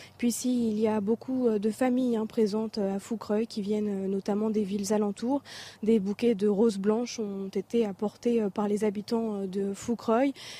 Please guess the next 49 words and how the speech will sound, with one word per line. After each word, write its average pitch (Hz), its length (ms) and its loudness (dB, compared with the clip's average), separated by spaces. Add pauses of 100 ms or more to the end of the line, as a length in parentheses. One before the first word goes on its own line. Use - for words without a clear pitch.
(140)
Et 226 80 4
puis 277 160 -2
on 285 100 2
a 247 80 4
vu 233 140 2
aussi 254 180 0
de 240 120 2
nombreux 247 500 4
enfants, 247 400 0
hein, 214 80 0
déposer, 220 580 -2
euh, 208 120 -4
des 202 120 0
dessins 226 420 2
de 226 120 2
Lola. 233 400 4 (320)
L'un 220 160 4
d'eux 220 160 4
représente, 226 600 2
euh, 202 180 2
Lola 208 360 4
avec 202 260 0
des 202 180 0
ailes 208 160 2
d'ange, 202 400 0
euh, 196 80 0
entourées 208 480 -4
de 202 120 0
colombes. 233 460 4
Sur, 220 360 -6
euh, 214 100 -2
celui-ci, 214 380 -4
on 247 100 -2
peut 226 140 2
lire, « 247 240 2 (380)
Lola, 240 460 6
tu - 140 -4
es 226 60 6
une 220 140 4
douce 247 260 -2
étoile 233 320 0
dans 226 80 4
la 214 120 2
nuit 226 220 0
qui - 160 -4
chasse, 226 400 -4
euh, 208 80 2
les 202 160 -2
nuages. » 214 480 2